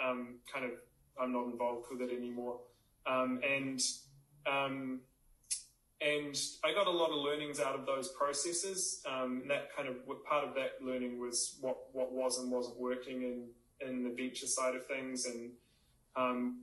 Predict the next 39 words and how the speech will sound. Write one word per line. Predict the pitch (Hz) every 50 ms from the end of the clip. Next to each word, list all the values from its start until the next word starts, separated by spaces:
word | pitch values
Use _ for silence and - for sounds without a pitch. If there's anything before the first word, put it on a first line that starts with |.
| - 147
where | 139 135
the | 127 123
gaps | 117 - 139 131 131 - - - - 139
were | 135 131 131 127
in | 127 123 123 123 123 123 123 - - - - - - -
creating | - - 143 131 127 131 127 127
a | 120
business, | - 131 131 - - - -
particularly | - 143 - - 170 - - 165 170 160 151
around, | 139 131 127 127 123 123 123 - - - - - _ _ _ _ _ _ _ _ -
um, | 135 127 127 123 123 135
issues | 131 - - 143 131 127 123 -
like | 131 123 123 123 123 131
a | 131 127 120 120 -
two-sided | - - 143 135 120 - 131 120 120 123 123 120 123
business | 123 123 123 131 127 - -
model. | 131 131 143 170 185 180
You | 160 139
know, | 127 120 120 120
if | 120 - 135
you | 131 123 123
have | 131 127 123 120 - - - - - - - - - - - - - - _ -
product | - - 151 143 135 127 - - - - -
but | 131 135
no | 131 127 123
customers, | 123 - 135 127 - - - 131 127 123 123 120 120 123
or | 120 120 117 -
customers | 143 139 - - - 135 127 123 120 117 - - - - -
that, | - 127 123 123 -
but | 143 127 127
no | 131 127 123
product, | 123 - 139 131 127 123 110 - - - - - - - _ _ _ _ _ -
and | 135 131 131 127 123
how | - 147 143 139
can | 139 - 147 139
you | 135 131 127 123 123 -
create | - - 139 127 123 127 123 -
this, | - 127 123 123 - - - - - - - - - - - -
if, | 143 -